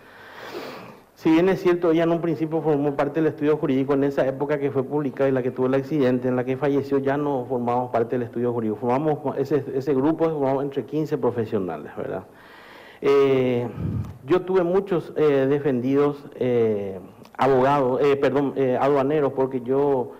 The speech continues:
antes de ser abogado, eh, soy, y soy despachante de aduana, y estudié el derecho en contra de los deseos de mi padre, que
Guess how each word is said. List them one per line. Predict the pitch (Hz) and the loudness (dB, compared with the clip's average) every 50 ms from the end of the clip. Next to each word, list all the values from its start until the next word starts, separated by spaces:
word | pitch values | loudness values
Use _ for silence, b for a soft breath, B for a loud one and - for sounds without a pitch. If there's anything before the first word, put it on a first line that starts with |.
| B B B | B B B
antes | - 127 139 139 151 151 | -2 -2 -2 0 0 0
de | 151 147 | 0 0
ser | - 127 131 131 | 0 0 0 2
abogado, | 135 143 147 131 113 110 113 120 135 139 - B B B B B B B B B B B B B B - | 2 4 4 4 4 4 4 2 0 -2 -8 B B B B B B B B B B B B B B -6
eh, | - 131 127 127 123 120 120 113 113 113 110 | -2 0 2 2 2 2 4 4 4 2 2
soy, | 113 - 135 135 - 131 | 2 2 2 2 2 0
y | 131 | -2
soy | - 139 135 | 0 2 2
despachante | 139 143 139 - - - - 131 135 131 147 | 2 2 0 0 -2 0 0 -2 0 0 2
de | 143 135 | 2 4
aduana, | 135 139 143 147 135 117 101 98 - | 4 4 4 2 2 0 -2 -4 -2
y | 120 131 | -2 -2
estudié | 139 135 147 139 131 139 151 170 | -2 0 0 0 2 2 2 2
el | 170 170 | 2 2
derecho | 165 156 139 143 143 139 - 156 156 151 - | 2 2 2 2 2 0 -4 -6 -6 -8 -8
en | - 139 131 | -4 -4 -2
contra | 117 - 131 139 135 143 | 0 0 0 0 2 0
de | 139 | 0
los | 143 147 | 2 0
deseos | 151 135 110 135 127 131 | 0 0 0 0 0 2
de | 139 | 2
mi | 143 156 147 | 0 0 -2
padre, | 135 - 120 117 117 117 123 127 | -2 0 0 2 2 0 -2 -2
que | 117 113 107 107 104 | -2 -2 -2 -2 -4